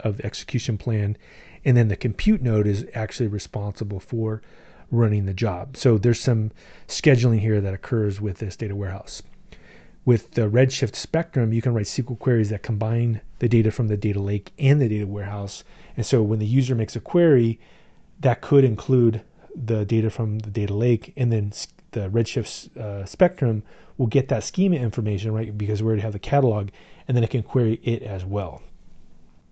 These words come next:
So in a nutshell, data warehouses are a centralized repository that consists of three tiers and can store structured data. The data is ingested into a data warehouse, and it's organized into tables and columns. And Redshift is a fully managed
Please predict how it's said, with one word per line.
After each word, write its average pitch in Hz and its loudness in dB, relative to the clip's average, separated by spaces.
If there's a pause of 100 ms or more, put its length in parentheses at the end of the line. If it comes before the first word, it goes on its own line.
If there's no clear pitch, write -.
(180)
So 127 6 (540)
in 135 2
a 123 6
nutshell, 127 4
data 120 4
warehouses 113 0
are 113 -4
a 101 -4
centralized 120 0
repository 117 2 (220)
that 113 -4
consists 120 -4
of 117 -6
three 117 -2
tiers 135 6 (360)
and 123 2
can 110 -4
store 113 0
structured 110 -6
data. 107 0 (560)
The 123 2
data 117 4
is 107 2
ingested 110 0
into 110 -2
a 101 -2
data 95 -4
warehouse, 107 -2
and 117 -8
it's - -10
organized 110 -4
into 107 -8
tables 101 -4
and 101 -10
columns. 110 -4 (600)
And 120 0
Redshift 117 0
is 110 -2
a 104 -4
fully 127 2
managed 110 0